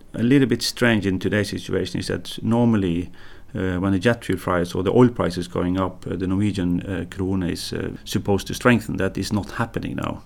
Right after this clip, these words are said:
So it's actually the other way. And, uh, so, so in that sense, it hits us both ways. But we do expect that, uh, you know, if the oil price, uh, you know, stays at, at these levels,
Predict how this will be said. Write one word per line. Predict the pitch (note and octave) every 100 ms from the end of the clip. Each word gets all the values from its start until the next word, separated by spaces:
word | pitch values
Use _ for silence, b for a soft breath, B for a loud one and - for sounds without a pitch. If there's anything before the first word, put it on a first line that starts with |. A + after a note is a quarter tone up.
| -
So | - -
it's | -
actually | G2+ - F2+ F2+
the | F#2
other | F2+
way. | F#2 G#2 D2+
And, | - - F2+
uh, | F2 F2+ B B B
so, | - - -
so | - F#2+
in | G2
that | G#2 G2+
sense, | F2+ D#2+
it | F2 -
hits | F#2+ -
us | F2+ F2 -
both | F#2 F2 G2
ways. | A2 C#3+ - - - - - -
But | - -
we | A#2
do | A2 G#2+
expect | F2+ - F#2 F2
that, | F2+ - F2+
uh, | F2 E2
you | F2+
know, | F2
if | F2
the | G2 F2+
oil | G#2
price, | F#2+ F2 F2 -
uh, | F#2 F2 - -
you |
know, | F2 F2
stays | - G2 F#2+ F#2
at, | F2+ -
at | F2+
these | G#2 G#2+ F2
levels, | D#2+ E2+ F2+ -